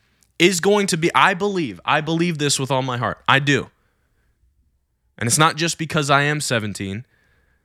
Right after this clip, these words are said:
I, I would believe this if I were thirty. I would believe this if I were an intelligent human being.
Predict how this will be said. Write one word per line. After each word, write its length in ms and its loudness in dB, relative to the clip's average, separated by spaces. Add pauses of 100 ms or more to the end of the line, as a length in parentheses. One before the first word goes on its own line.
(500)
I, 120 6 (120)
I 140 2
would 160 -4
believe 280 -4
this 200 -8
if 80 -8
I 100 0
were 120 -2
thirty. 480 2 (440)
I 120 6
would 160 -4
believe 260 -6
this 220 -6
if 100 -8
I 80 0
were 80 0
an 80 0
intelligent 640 0
human 220 -4
being. 260 -2